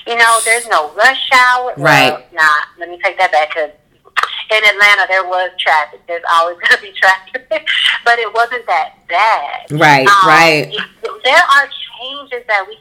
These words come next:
Speaker 1: can make as a society that will benefit us all, and the planet,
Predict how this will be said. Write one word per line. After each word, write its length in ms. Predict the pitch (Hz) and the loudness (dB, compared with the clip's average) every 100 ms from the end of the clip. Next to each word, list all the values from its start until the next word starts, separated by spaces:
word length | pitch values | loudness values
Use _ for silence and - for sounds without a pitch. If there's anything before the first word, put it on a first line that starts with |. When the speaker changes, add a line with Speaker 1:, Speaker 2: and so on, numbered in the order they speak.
| - | -10
Speaker 1:
can 160 | 214 | -8
make 200 | 190 190 190 | -6 -8 -2
as 140 | 185 180 | -2 -2
a 60 | 180 - | -10 -20
society 720 | 170 170 160 165 170 170 165 - - - | -8 -2 0 0 -2 -6 -14 -12 -12 -4
that 180 | 185 180 | 0 0
will 120 | 175 | -2
benefit 580 | 170 170 180 180 - 180 | -6 -6 -6 -8 -4 -2
us 160 | 165 156 - _ | -2 -4 -12 _
all, 560 | 165 165 147 - - - _ | 2 2 -2 -6 -12 -20 _
and 300 | 214 254 269 | 2 2 2
the 40 | 269 - | -4 -2
planet, 460 | 220 208 208 202 | 0 0 -2 -10